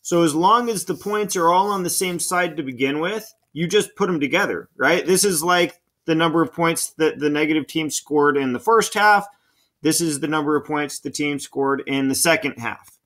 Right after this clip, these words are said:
right? So altogether, how many points did the negative team score? They scored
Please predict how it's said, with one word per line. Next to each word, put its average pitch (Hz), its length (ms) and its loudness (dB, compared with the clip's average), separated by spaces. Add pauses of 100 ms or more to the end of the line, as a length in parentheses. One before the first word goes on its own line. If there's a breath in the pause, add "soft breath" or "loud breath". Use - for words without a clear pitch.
(420)
right? 143 260 2
So 156 200 0
altogether, 156 600 2
how 139 120 -2
many 143 180 -2
points 139 300 -4
did 123 160 -16
the 131 60 -4
negative 120 560 -4
team 117 260 -8
score? 135 460 0 (360)
They 143 120 -2
scored 120 440 -2